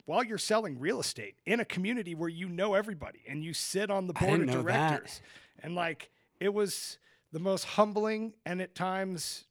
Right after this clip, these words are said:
Speaker 1: to me, humiliating, as I'm working at a gas station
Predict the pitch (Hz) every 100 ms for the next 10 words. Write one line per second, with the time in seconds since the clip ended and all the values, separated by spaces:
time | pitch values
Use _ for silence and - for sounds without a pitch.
0 | - 160 160 190 208 170 151 - 156 160
1 | 196 190 147 131 135 156 156 - - _
2 | - 147 147 170 185 170 156 - - 147
3 | 185 196 190 175 156 160 180 - 147 139
4 | 151 156